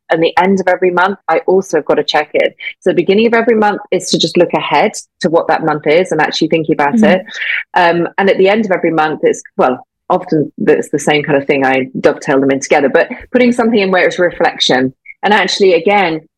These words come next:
Speaker 1: I would do the reflection first, reflect back on the last month to then start thinking about the month forward, because you can learn so much from yourself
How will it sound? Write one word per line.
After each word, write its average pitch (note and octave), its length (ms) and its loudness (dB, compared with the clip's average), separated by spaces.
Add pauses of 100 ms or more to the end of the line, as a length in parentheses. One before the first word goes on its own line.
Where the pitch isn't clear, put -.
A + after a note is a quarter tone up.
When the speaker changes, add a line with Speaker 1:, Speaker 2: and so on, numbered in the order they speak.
Speaker 1:
I G3+ 160 0
would F#3+ 160 2
do F3+ 160 2
the E3 60 -2
reflection E3 720 -2
first, E3+ 320 0
reflect D#3+ 400 -4
back G3 340 -2
on D#3+ 140 -2
the D3+ 80 0
last D3 580 -2
month D#3+ 400 0 (460)
to F#3 120 2
then F3+ 320 0
start - 320 0
thinking D#3+ 300 -2
about D#3 300 0
the D#3 80 -2
month D#3 320 -2
forward, D#3+ 160 2
because F3+ 260 0
you G3 80 0
can G3+ 240 0
learn A3+ 240 2
so E3+ 240 0
much E3+ 500 -2
from D3+ 400 -2
yourself D#3+ 600 0